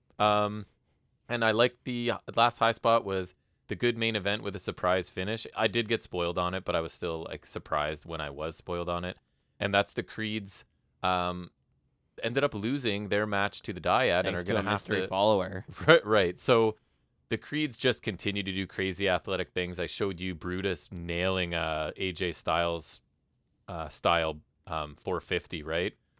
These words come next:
Speaker 1: Um, you had the usual
Speaker 2: Was it, that was
Speaker 1: crazy
Speaker 2: Brutus,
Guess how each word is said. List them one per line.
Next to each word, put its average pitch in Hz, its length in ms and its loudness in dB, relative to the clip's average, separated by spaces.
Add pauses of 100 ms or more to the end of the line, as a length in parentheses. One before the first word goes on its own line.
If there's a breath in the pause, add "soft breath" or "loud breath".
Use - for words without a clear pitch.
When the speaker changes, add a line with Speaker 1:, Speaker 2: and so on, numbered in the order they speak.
(160)
Speaker 1:
Um, 82 480 0 (300)
you 104 80 -2
had 92 140 0
the 95 60 -6
usual 104 480 -2
Speaker 2:
Was 101 100 -4
it, - 100 -18
that 110 80 0
was 113 80 0
Speaker 1:
crazy 110 400 0
Speaker 2:
Brutus, - 40 -12